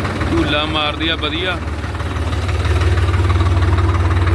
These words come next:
ਚੱਲਦਾ ਜੀ ਮੱਕੀ ਦੇ ਕੋਇਆਂ ਦਾ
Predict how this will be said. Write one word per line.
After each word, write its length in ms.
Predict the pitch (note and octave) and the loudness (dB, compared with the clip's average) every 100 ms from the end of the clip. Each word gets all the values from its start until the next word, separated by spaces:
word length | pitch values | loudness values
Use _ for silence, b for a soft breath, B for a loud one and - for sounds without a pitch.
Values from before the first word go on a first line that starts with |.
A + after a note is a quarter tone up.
| - - - - - - - | 2 2 2 2 0 -2 -4
ਚੱਲਦਾ 300 | B2+ C3 C#3+ | -6 -2 -2
ਜੀ 100 | D#3 | -2
ਮੱਕੀ 360 | D3 C#3 - C#3 | -4 -8 -8 -6
ਦੇ 120 | C#3 | -6
ਕੋਇਆਂ 360 | - C3+ C3 C3+ | -4 -2 -2 -2
ਦਾ 120 | C3 | -4